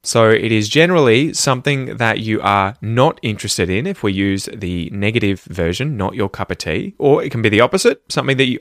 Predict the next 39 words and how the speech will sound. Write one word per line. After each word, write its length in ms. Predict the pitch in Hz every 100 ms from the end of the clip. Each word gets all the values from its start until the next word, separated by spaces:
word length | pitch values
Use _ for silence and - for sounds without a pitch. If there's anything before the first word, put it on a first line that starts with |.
| 120
are 180 | 151
interested 460 | 160 127 120 - 101
in, 180 | 113 170
something 300 | - 110 117
that 100 | 113
you 140 | 110
do 240 | 110 160 170
enjoy, 360 | 98 90 98
it 200 | 135 117
is 480 | - 185 165 107 - _ _ -
your 160 | 90
cup 220 | - 87
of 60 | -
tea. 260 | - 65 - _ _ _ _ - _ _ _ _ _
So 160 | - 180
let's 200 | 196 233
have 120 | 254
a 40 | 214
listen 280 | 180 -
again 220 | 180 165 147
to 100 | 139
those 220 | 139 135
examples 480 | 120 120 127 127 -
from 220 | 127 113
the 60 |
start 460 | 101 - 120 117 -
of 140 | 113
this 220 | 110 98 -
episode 580 | 104 - - 92 85 85
and 180 | 98
see 280 | 98 - 139
if 140 | 143 151
you 60 |
can 140 | 135 107
hear 520 | - 127 113 110 107
and 120 | 92
understand 500 | 90 113 - 113 98
the 40 |
context 720 | 90 - 170 190 107 82 -